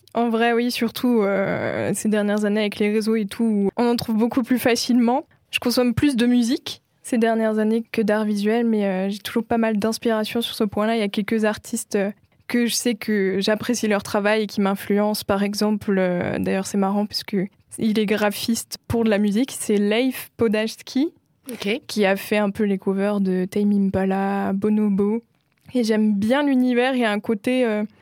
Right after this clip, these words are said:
Speaker 1: un peu abstrait, un peu, euh, psychédélique comme ça, et c'est un peu des formes fluides, des couleurs très peps. Et, euh, j'aime bien son travail, il y a quelques autres artistes dans cette vibes-là, Jacques Van Zee. Sinon, j'aime aussi pas mal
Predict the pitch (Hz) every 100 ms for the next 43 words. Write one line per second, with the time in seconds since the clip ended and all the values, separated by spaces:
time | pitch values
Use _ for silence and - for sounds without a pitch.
0 | _ 220 220 247 247 233 - - 233 233
1 | 226 - 220 233 254 254 247 226 - 220
2 | 240 214 233 277 - 226 226 233 233 233
3 | - 196 196 226 214 - 202 202 - 214
4 | 226 214 196 202 202 - 202 202 208 -
5 | - 240 240 254 269 - - - _ _
6 | 233 220 214 208 214 214 202 262 262 240
7 | - 226 226 233 214 - - 240 233 233
8 | 226 220 - 262 233 214 226 220 220 202
9 | 196 220 208 208 220 220 226 226 214 214
10 | 214 - - 202 214 208 214 294 - _
11 | _ - - 233 254 247 220 220 214 -
12 | 254 - 226 220 240